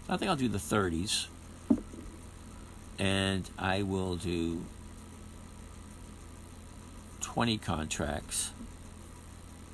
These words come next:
which would control two thousand shares.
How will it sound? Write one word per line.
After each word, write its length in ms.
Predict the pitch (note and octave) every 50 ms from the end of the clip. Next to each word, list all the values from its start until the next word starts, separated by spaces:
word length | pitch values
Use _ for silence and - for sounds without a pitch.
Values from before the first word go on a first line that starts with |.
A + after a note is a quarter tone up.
| - - - - - - - - - - - - - -
which 220 | - - - - A2
would 140 | G#2+ -
control 440 | - G#2+ G2+ - - G2+ F2+ D#2+ E2+ -
two 160 | - - B2+ A#2+
thousand 400 | - F#2 D#2+ D#2+ - - F2 E2+
shares. 580 | - - E2 C#2 C2+ E2+ - - - - -